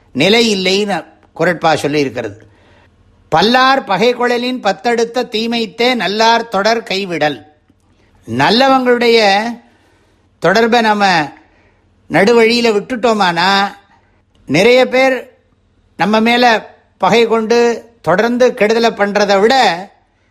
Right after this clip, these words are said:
அதிகமான தீமையை கொடுக்கக்கூடியது அப்படின்னு அர்த்தம்.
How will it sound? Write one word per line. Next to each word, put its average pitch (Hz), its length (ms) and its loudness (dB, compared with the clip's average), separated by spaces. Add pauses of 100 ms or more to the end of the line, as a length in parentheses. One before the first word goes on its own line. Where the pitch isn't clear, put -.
(420)
அதிகமான 254 560 2
தீமையை 233 400 -6
கொடுக்கக்கூடியது 170 880 -4
அப்படின்னு 156 220 -6
அர்த்தம். 151 320 -6